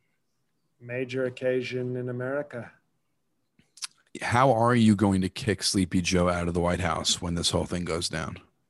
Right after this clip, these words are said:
Speaker 1: With a very powerful, very expensive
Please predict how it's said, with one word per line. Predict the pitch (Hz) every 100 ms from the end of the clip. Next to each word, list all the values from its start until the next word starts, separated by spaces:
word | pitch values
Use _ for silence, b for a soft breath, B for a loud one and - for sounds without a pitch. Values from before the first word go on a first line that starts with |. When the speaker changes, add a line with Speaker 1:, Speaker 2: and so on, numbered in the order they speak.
| _ _ _ _ _ _ _ _ _
Speaker 1:
With | 135
a | 135
very | 135 139 135
powerful, | 135 131 135 139 - 139 135 135 135 135 -
very | 117 123 131
expensive | 131 - 135 131 123 135 131 127 123 113